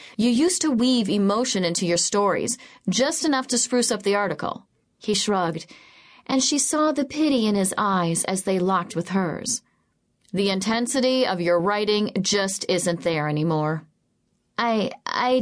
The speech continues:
didn't realize that." She fought the sudden tremor in her voice. "I'll work harder." When it appeared Matt was going to argue, she dug deep for the truth. "I need to work, Matt. It's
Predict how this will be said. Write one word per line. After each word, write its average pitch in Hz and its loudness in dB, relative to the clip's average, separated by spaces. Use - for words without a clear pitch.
didn't 285 0
realize 226 0
that." 165 -4
She - 0
fought 262 0
the 214 -2
sudden 202 0
tremor 190 -2
in 170 -2
her 175 0
voice. 170 -2
"I'll 339 2
work 330 0
harder." 160 -4
When 262 2
it 285 0
appeared 349 2
Matt 254 0
was 202 0
going 196 0
to - -2
argue, 170 -2
she 285 0
dug 262 0
deep 196 0
for - -4
the 175 -4
truth. - -2
"I 247 0
need 285 2
to 262 0
work, 214 0
Matt. 175 0
It's 226 0